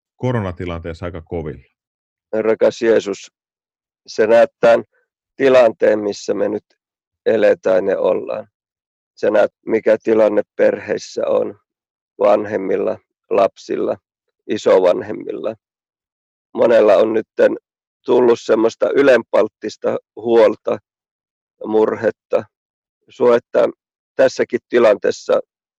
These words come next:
Speaker 2: vois löytyä semmonen elämän ilo, tulevaisuuden toivo. Ja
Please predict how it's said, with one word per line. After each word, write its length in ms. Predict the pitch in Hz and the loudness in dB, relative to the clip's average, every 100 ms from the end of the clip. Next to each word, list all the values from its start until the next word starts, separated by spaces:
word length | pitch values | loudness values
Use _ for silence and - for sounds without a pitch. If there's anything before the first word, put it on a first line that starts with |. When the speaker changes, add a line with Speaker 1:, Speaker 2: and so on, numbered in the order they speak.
| _ _ _ _ | _ _ _ _
Speaker 2:
vois 260 | 120 110 - | 0 0 2
löytyä 640 | 117 113 110 - 107 113 - _ | 4 4 2 -4 -4 -4 -6 _
semmonen 500 | - 104 107 104 87 | -6 -2 0 0 0
elämän 420 | 104 107 92 90 - 87 | 2 2 2 0 -2 -4
ilo, 340 | 90 - 110 _ _ _ _ | -4 -2 -4 _ _ _ _
tulevaisuuden 880 | 117 110 98 95 107 117 113 123 113 - | 0 2 4 2 2 -4 -6 -4 -6 -4
toivo. 460 | - 131 - 120 113 _ _ _ - | -2 -2 -2 -6 -8 _ _ _ -8
Ja 260 | 117 101 | -2 -2